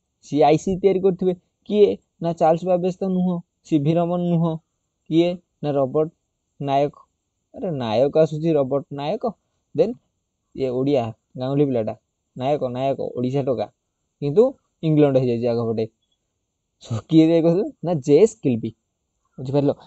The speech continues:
ଜେ ଏସ୍ କିଲ୍ବି କ'ଣ ତିଆରି କରିଥିଲେ? ନା ତମର, ତମର କ'ଣ? ନା ବାଇଶ ନମ୍ବରର କୋଶ୍ଚିନ୍ର ଆନ୍ସରକୁ ତିଆରି କରିଥିଲେ। କିଏ? ନା ଜେ ଏସ୍ କିଲ୍ବି, integrated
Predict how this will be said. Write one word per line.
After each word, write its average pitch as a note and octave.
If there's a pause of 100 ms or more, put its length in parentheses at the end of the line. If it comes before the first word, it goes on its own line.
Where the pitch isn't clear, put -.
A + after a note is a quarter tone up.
(160)
ଜେ B2+
ଏସ୍ B2
କିଲ୍ବି B2
କ'ଣ B2+
ତିଆରି C3+
କରିଥିଲେ? G3+ (260)
ନା C3
ତମର, C#3
ତମର C#3
କ'ଣ? F3 (340)
ନା D#3+ (800)
ବାଇଶ A#2+
ନମ୍ବରର C#3
କୋଶ୍ଚିନ୍ର C3+
ଆନ୍ସରକୁ C#3 (800)
ତିଆରି C#3+
କରିଥିଲେ। A#2
କିଏ? G3+ (120)
ନା B2+
ଜେ A#2+
ଏସ୍ A#2
କିଲ୍ବି, A2 (120)
integrated A#2